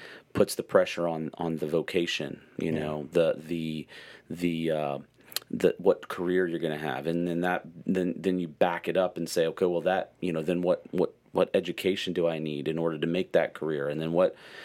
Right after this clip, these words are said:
Speaker 1: you know, what, what sort of, you know, civic organizations do I need to be a part of?" So all, all the decisions that we make to matter are driven by this vocational thing. And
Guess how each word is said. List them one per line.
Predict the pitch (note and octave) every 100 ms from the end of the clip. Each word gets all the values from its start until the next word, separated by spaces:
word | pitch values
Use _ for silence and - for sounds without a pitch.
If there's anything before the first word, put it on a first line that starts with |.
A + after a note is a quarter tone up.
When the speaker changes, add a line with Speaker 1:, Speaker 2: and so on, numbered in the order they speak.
| - -
Speaker 1:
you |
know, | F2
what, | E2+ F#2 G2
what | F#2+
sort | - F#2
of, | E2+ -
you | G2 D#2+
know, |
civic | D#2 - A2 G2
organizations | G2+ F2 F2 E2 E2 - E2
do | -
I | E2+
need | E2+
to | D2
be | D2
a |
part | - - F#2+ F2
of?" | D#2 -
So | F2 E2 - - - -
all, | G#2+ -
all | G#2+ G#2+ G2
the | G2
decisions | F2 F2 - G#2 F#2 F2+
that | F2 -
we | F2+
make | F2 F2+ - -
to | F2
matter | E2+ F2 F#2+ F#2 E2 D#2
are | E2+
driven | D#2+ F2 F2 D#2+ D#2+
by | E2 D2+ D2 C#2+
this | D#2 -
vocational | D#2+ C#2 G2 F2+ - D2 D2
thing. | - F2+ E2+
And | D#2